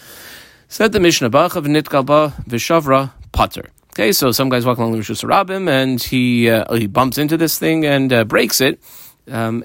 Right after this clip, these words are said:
and, uh, he would be putter. So he bumped into somebody's, you know, uh, uten-, somebody's, uh, barrel of, uh,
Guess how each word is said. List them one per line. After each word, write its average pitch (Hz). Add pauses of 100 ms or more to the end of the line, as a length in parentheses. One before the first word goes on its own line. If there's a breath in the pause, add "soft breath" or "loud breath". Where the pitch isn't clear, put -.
and, 120
uh, 123
he 120
would 185
be 202
putter. 175 (480 soft breath)
So 117
he 113
bumped 135
into 131
somebody's, 110 (160)
you -
know, -
uh, - (600 loud breath)
uten-, 139
somebody's, 127
uh, 104
barrel 143 (420 loud breath)
of, 107
uh, 104